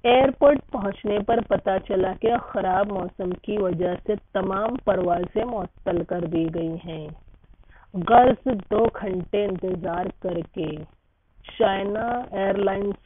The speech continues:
की ही ट्राइडेंट तैयारे में मुसन्निफ और उनके साथी साढ़े चार बजे सवार हुए और तकरीबन पौने दो घंटे के सफर के बाद लांचो,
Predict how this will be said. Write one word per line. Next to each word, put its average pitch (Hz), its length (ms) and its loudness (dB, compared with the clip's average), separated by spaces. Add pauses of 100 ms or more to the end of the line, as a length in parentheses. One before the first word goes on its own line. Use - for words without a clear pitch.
(180)
की 214 340 -2
ही 240 340 -2
ट्राइडेंट 185 760 -2
तैयारे 175 760 -2
में 160 300 -8 (360)
मुसन्निफ 180 600 -8
और 180 100 -4
उनके 170 220 -6
साथी 190 500 -8
साढ़े 170 300 -6
चार 170 260 -8
बजे 170 400 -6 (120)
सवार 240 320 2
हुए 165 360 -8 (1080)
और 233 100 10
तकरीबन 240 760 2
पौने 220 460 0
दो 202 300 2
घंटे 196 560 -2
के 214 160 0
सफर 202 540 -2
के 208 260 -2
बाद 170 600 0 (380)
लांचो, 190 720 -2